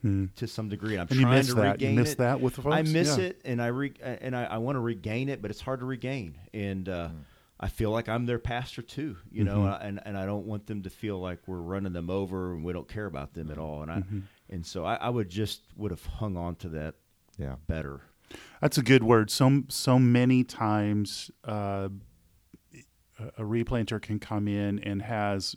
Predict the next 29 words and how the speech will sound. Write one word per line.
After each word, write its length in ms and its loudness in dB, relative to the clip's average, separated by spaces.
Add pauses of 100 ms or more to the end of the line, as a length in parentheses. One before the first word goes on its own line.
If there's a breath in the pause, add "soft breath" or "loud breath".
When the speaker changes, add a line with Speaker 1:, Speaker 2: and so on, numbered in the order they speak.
Speaker 1:
change 760 0
at 300 -6
the 80 -12
forefront 580 -4
of 100 -6
his 200 -4
mind 640 0 (520 soft breath)
and 280 0
the 40 -4
top 380 -2
list 240 -4
of 60 -4
his 160 -4
agenda. 440 -2
And 140 -2
change 320 -2
can 140 -4
often 420 2
include 300 -2
some 140 -4
of 40 -2
those 160 -2
natural 400 -2
gathering 540 -2
opportunities 760 -4
that 140 -2
are 100 0
really 300 0
gifts 680 -4